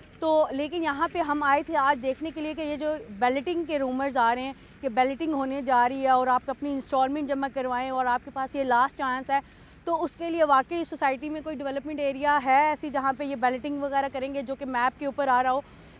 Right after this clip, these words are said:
तो ये सारी land है जो Rudin Enclave हाउसिंग Society ने मुझे बताया कि ये तमाम की तमाम land जो executive block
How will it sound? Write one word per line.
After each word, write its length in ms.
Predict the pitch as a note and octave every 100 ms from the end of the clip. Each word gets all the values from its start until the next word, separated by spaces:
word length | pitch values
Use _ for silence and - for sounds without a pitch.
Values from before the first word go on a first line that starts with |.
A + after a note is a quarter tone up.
| -
तो 80 | E4
ये 320 | D4 E4+ F#4+
सारी 340 | F#4 E4 D#4+
land 340 | E4 D4+ D4 E4
है 160 | D#4+
जो 120 | D4 D#4
Rudin 240 | C#4+ D#4
Enclave 320 | D#4 D4 D4
हाउसिंग 260 | C#4+ C4+ D4+
Society 380 | C#4+ C#4+ C4+ D4+
ने 60 |
मुझे 160 | D4+ C#4+
बताया 340 | C#4 B3+ C4+
कि 100 | C#4+
ये 80 | D4
तमाम 440 | - C#4 C#4+ E4+
की 80 | E4+
तमाम 360 | D#4+ C#4 C4+ C#4
land 220 | C4 C4+
जो 120 | C#4+
executive 720 | C#4 - - C#4 G#3+ C#4 F4
block 260 | C#4+ C4+ C4+